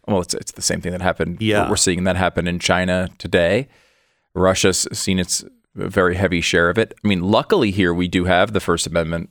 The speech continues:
Speaker 1: as, as Ezra pointed out. Like, you, you know, we have something that's kind of similar, but not exactly as strong.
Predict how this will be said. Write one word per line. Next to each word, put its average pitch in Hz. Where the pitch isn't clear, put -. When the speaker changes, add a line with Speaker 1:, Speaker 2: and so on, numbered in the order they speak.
Speaker 1:
as, 82
as 92
Ezra 120
pointed 95
out. 101
Like, 87
you, 95
you 107
know, 92
we 147
have 185
something 196
that's 165
kind 302
of 277
similar, 269
but 220
not 208
exactly 208
as 190
strong. 214